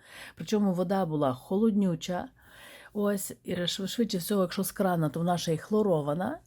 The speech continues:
І от уявіть собі, що ви після такого поливу на другий день купили орхідею. Що відбувається після, ми вже всі це бачили і знаємо. Відповідно, починається загнивання шийки, відпадає листя, і через декілька днів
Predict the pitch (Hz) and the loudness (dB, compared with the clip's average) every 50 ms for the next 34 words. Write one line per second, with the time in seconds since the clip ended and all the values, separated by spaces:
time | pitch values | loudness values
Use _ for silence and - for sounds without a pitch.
0 | _ _ _ 208 202 214 240 226 208 196 185 185 185 202 196 - - - 190 170 | _ _ _ -2 0 0 0 0 0 0 0 0 0 -2 -4 -4 -6 -6 -6 -4
1 | 165 160 156 - - - 175 185 196 190 190 185 - 180 165 - 165 156 - 170 | -4 -4 -4 -6 -8 -6 -2 -2 -2 -2 -2 -4 -4 -4 -4 -4 -4 -2 0 0
2 | 170 165 156 - - 180 175 170 160 151 147 139 165 185 254 311 - _ _ _ | 0 0 -2 -2 -2 -2 0 2 0 0 0 0 -2 -2 -4 -4 -8 _ _ _
3 | _ - - - - - - - _ - - _ - _ - 185 180 175 170 214 | _ -20 -20 -20 -20 -20 -20 -20 _ -20 -20 _ -18 _ -2 0 0 2 4 4
4 | 220 185 180 175 165 202 226 247 226 - - 147 - 180 175 170 160 - - - | 4 4 2 2 2 2 2 2 2 0 -4 -2 0 0 2 2 2 0 -2 -6
5 | - 127 120 110 101 101 110 151 - _ _ _ _ _ _ _ _ _ _ _ | -8 -8 -6 -6 -6 -6 -8 -10 -12 _ _ _ _ _ _ _ _ _ _ _
6 | _ _ _ _ _ _ - - - - - 226 208 226 233 208 202 208 196 208 | _ _ _ _ _ _ -16 -12 -12 -6 -2 0 2 2 2 2 0 0 2 4
7 | 208 208 208 202 - - 202 190 - 196 196 190 - - 190 185 - - - _ | 4 4 4 2 0 -4 -6 -4 -2 -2 -4 -2 -2 -4 -4 -4 -4 -6 -10 _
8 | - 180 175 165 160 160 156 - - - - - - 190 170 - - 196 165 175 | -4 -2 -2 0 0 0 0 0 -2 -6 -10 -6 -6 -6 -6 -4 -6 -6 -2 0
9 | 175 190 190 - 190 170 165 160 151 151 156 139 127 117 117 113 113 110 85 - | -2 -2 -2 -2 -6 -4 -2 -4 -4 -4 -4 -2 -2 0 -2 -2 -4 -4 -6 -8
10 | - 147 - - 180 190 226 202 190 170 - - - - - _ _ _ _ - | -10 -12 -10 -8 -2 -2 0 2 2 2 2 0 -2 -14 -20 _ _ _ _ -10
11 | 165 160 170 165 165 160 151 151 - 143 147 156 147 160 156 147 156 135 127 127 | -6 -2 0 0 2 0 0 -2 -2 -2 -2 0 0 0 0 2 2 2 4 4
12 | 127 120 101 - - - 226 254 233 226 - 220 202 175 170 - - 165 160 160 | 2 2 0 -2 -2 -2 -2 -2 -2 -2 -4 -4 -4 -4 -6 -4 -4 -2 0 2
13 | 147 147 147 151 170 202 226 226 220 - - 208 190 180 - - 120 147 156 165 | 2 2 0 0 0 2 2 2 0 -2 -4 -4 -2 -2 -2 -4 -6 -6 -6 -6
14 | 147 147 160 - 175 160 160 156 151 - - - - 170 160 160 - 131 127 - | -6 -8 -6 -6 -4 -2 -2 -4 -4 -8 -10 -6 -4 -4 -2 -2 -4 -6 -4 -4
15 | 151 156 175 196 208 208 190 - | -4 0 0 0 0 0 -2 -6